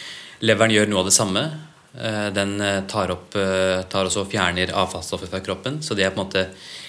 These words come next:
kroppens renseorganer. Tarmen er kjempeviktig. Det er der du får i deg all næringen du trenger i maten din.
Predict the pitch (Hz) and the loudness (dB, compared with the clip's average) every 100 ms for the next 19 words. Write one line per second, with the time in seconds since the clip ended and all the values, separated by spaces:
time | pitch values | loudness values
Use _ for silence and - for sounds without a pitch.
0 | - 95 - 92 - 101 90 - 87 87 | -6 -4 -2 -2 0 0 0 0 0 0
1 | 92 110 165 - - _ _ - - - | -2 -2 -6 -10 -20 _ _ -20 -20 -20
2 | - - - - - 101 95 117 107 123 | -20 -20 -20 -20 -8 -4 -2 0 0 0
3 | 98 95 92 - 165 151 - - - 117 | 0 -2 -2 0 0 -4 -14 -20 -8 -2
4 | 110 101 92 98 104 95 110 104 104 101 | 0 2 4 4 2 -2 -4 -4 -2 0
5 | 95 90 98 98 101 98 98 98 - - | 0 2 2 4 4 2 -2 -10 -10 0
6 | 98 101 95 85 87 90 98 87 92 127 | 0 2 0 -2 -2 -4 -2 -2 -2 -2
7 | - 92 98 95 98 98 107 85 - 156 | -6 -6 -4 -2 -2 -4 -6 -4 -6 -6